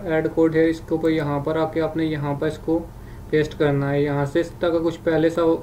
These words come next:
पहले होगा तो आपने इसको remove कर देना है, Control A करके और यहाँ पे अपना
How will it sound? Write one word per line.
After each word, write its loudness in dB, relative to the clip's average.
पहले 4
होगा 4
तो 0
आपने 2
इसको 2
remove 0
कर 2
देना 0
है, -2
Control 2
A 2
करके -2
और 6
यहाँ 4
पे 4
अपना 2